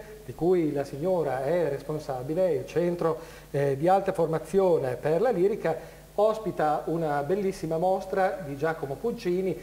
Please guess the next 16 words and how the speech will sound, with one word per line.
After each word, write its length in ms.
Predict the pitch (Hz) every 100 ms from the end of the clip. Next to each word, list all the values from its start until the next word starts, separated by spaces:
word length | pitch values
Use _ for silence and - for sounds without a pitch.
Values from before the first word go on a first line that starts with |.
| - -
di 100 | 180
alcuni 360 | 202 175 165 160
reperti 460 | 156 147 147 147
storici. 760 | - 139 127 131 - 135 - - -
E 180 | 226 233
vorrei 260 | 160 175
proprio 260 | 175 196 196
cominciare 600 | 170 170 160 202 160 131
la 120 | 120
trasmissione 680 | 120 151 214 - 175 196 143 - -
facendo 340 | 151 180 170
una 120 | 156
domanda 640 | 139 185 190 147 135 139 143
alla 180 | 143
signora 340 | 143 202 254 277
Freni 320 | 147 139